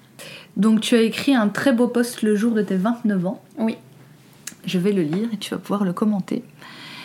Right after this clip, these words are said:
Speaker 1: Donc, je, je passe le début. Comment trouver l'équilibre entre être accompli professionnellement, vivre dans un appart qui tient debout,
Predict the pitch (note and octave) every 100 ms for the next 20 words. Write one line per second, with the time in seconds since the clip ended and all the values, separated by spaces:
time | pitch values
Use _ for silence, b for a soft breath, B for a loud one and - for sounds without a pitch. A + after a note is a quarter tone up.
0 | B B B B B B - - F3+ G3
1 | F#3+ - F#3+ F3+ F#3+ F#3 A3+ - F#3+ F#3+
2 | F#3+ D4 - - A#3 B3+ B3+ C4+ A#3 A3
3 | A3+ - A3 B3+ B3+ A#3 G#3 G3 - G3+
4 | G3+ G#3 G#3 G#3+ G3 A3+ - A3 A3 -
5 | G3 F#3+ F#3+ G#3+ C4 G3+ F3+ A#3 A#3+ G3+
6 | G3 G3 G3 G3 G#3+ G#3+ - G#3 G3 G3
7 | F#3 F3+ G3+